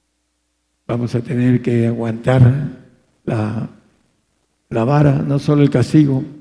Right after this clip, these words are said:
sino dice que es castigo y flagelo, es, este, azote,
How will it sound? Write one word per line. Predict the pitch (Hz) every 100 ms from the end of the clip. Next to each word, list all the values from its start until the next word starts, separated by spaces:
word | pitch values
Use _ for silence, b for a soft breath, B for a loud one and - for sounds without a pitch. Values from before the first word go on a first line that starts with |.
| _ _ _ _ _ _ -
sino | 131 117 117 107 107 123 _ _ _ _ _ _ _ _ _ _ _ _ -
dice | 139 127 131 113
que | - 117 104 107 131 - _ _ _ _ _ _ _ -
es | 139
castigo | - 127 - 143 143 139 135 - - _ _ _ _ _ _ _ _ _ _ _ _ -
y | 120 110 104 113 107 - _ _ _ _ _ _ _ _ _ _ _ _ _ _ 165
flagelo, | 131 131 131 139 139 143
es, | 127 -
este, | - - 175 120 110 113 135 - _ _ _ _ _ _ _ _ _ _
azote, | - 143 139 143 - 147 147